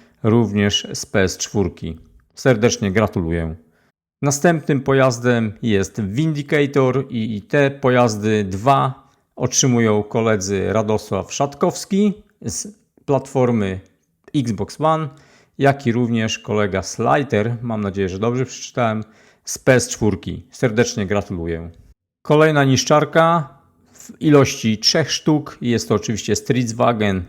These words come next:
S jeden w wersji Stark i ten pojazd kolega Piłka Nożna otrzymuje. Kolejny zwycięzca jest to Intro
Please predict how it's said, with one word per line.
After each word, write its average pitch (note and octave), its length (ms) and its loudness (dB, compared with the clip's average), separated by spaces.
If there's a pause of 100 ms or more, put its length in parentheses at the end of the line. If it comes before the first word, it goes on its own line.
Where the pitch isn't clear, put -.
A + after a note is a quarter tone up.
S - 280 -2
jeden G2+ 540 0
w G2+ 140 -4
wersji F#2+ 420 0
Stark B2+ 640 0
i G2+ 380 -4 (160)
ten C3 260 0
pojazd G2 440 -2
kolega G2 640 -2 (420)
Piłka C#3 360 2
Nożna B2+ 560 0
otrzymuje. C3+ 840 -2
Kolejny B2+ 680 4 (100)
zwycięzca A2+ 720 -2
jest G2+ 300 -2
to F2+ 420 -4
Intro B2 680 0